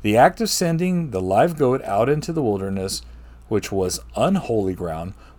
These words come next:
was to send the sins of the people where they belonged, to the demonic domain, with one goat sacrificed to bring purification and access to God, and one goat sent to carry the people's sins to the demonic domain.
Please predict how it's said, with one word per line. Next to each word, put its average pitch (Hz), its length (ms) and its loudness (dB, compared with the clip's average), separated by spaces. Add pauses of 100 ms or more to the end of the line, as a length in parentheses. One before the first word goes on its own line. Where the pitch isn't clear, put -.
was 95 220 -2
to 98 180 -6
send 135 340 0
the 107 80 2
sins 156 400 -2
of 185 80 -4
the 190 80 2
people 110 500 0
where 95 200 -2
they 104 120 -2
belonged, 85 600 -4 (380)
to - 120 -10
the 104 120 -2
demonic 92 760 -4
domain, 82 500 -6 (540)
with 92 160 -6
one 113 260 4
goat 185 240 2
sacrificed 131 640 0
to 95 80 -4
bring 104 440 -4
purification 90 840 -4
and 87 160 -8
access 101 420 -6
to 156 80 -6
God, 87 320 -6 (240)
and 92 120 -4
one 131 300 2
goat 107 320 0 (220)
sent 107 300 -2
to 104 60 -4
carry 117 260 0
the 104 100 -2
people's 98 380 -6
sins 107 480 -2
to - 120 -10
the 85 140 -10
demonic 87 520 -6
domain. 87 460 -6